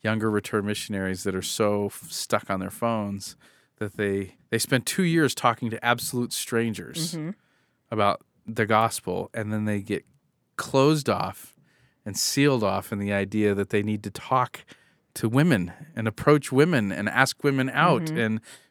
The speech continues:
Speaker 1: be vulnerable in the same way that they were a missionary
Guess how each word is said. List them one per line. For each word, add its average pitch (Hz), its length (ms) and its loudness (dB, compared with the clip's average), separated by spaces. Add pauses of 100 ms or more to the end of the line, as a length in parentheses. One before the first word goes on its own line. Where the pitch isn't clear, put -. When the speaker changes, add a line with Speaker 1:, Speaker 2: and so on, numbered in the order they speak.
(100)
Speaker 1:
be 127 120 4
vulnerable 120 640 4
in 110 80 2
the 113 80 2
same 139 360 2
way 131 180 4
that 117 140 0
they 117 120 2
were 110 180 2
a 101 80 0
missionary 110 720 -2